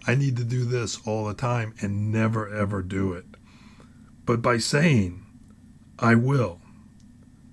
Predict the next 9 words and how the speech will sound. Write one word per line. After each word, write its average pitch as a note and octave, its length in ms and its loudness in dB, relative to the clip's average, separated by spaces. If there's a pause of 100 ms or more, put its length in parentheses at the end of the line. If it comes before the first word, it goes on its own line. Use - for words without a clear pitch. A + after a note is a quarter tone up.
(360)
I - 120 6
will D3 240 6
eat C#3+ 140 6
healthier," A#2 500 2 (840)
that - 260 -2
puts - 260 4
your D#3 80 4
brain B2 400 4
into G#2+ 320 2